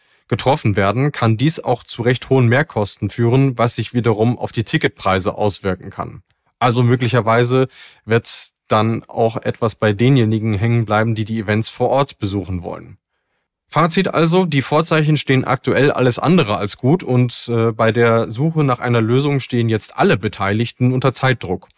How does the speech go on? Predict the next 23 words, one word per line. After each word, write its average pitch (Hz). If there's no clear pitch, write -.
Und 117
für -
den 117
Host-Broadcaster, 113
wenn 101
sich 104
denn 104
dann 98
einer 95
findet, 156
beginnt 131
der 101
eigentliche 104
Wettlauf 110
gegen 107
die 104
Zeit 113
ja 113
erst 113
im 110
Moment 107
der 113
Rechtevergabe. 90